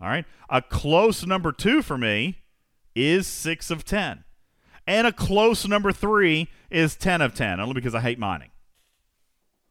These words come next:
Okay? Now, one would argue that ten of ten makes mining faster, so you, if you hate mining, you'd wanna do more with ten of ten, may-, maybe,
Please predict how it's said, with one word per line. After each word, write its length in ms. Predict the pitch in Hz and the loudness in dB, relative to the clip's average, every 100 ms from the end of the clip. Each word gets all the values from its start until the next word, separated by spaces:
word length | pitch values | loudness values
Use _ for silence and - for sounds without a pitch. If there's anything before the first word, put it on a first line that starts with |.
| _ _ _ | _ _ _
Okay? 300 | 113 117 143 - _ | -4 -4 -4 -10 _
Now, 320 | 123 139 104 78 | 2 2 2 -2
one 240 | 123 117 | -2 -2
would 120 | 95 | 0
argue 380 | 127 143 104 104 | 0 0 -2 -4
that 160 | 95 82 - _ _ _ | -4 -8 -14 _ _ _
ten 200 | - 135 | -2 0
of 100 | 123 | 0
ten 440 | - 117 113 107 104 | -2 -2 -2 -2 -2
makes 260 | 117 98 | -2 -4
mining 600 | 107 113 120 113 107 98 - _ _ | -2 0 0 0 -4 -8 -14 _ _
faster, 540 | - 127 151 - 104 104 | -4 -2 -2 -4 -10 -8
so 200 | 113 101 | -6 -4
you, 320 | 101 101 104 | -4 -6 -6
if 120 | 95 | -8
you 100 | 92 | -4
hate 220 | 131 170 | -2 -2
mining, 300 | 110 110 120 | -2 -4 -4
you'd 120 | 107 | -6
wanna 220 | 98 113 104 | -4 -6 -4
do 240 | 110 107 | -4 -4
more 320 | 107 127 123 | -4 -2 -2
with 120 | 107 | -4
ten 160 | 113 123 | -4 -4
of 60 | 98 | -2
ten, 300 | 156 127 117 | -2 -2 -4
may-, 160 | 113 | -4
maybe, 400 | 107 107 92 110 | -2 -4 -4 -10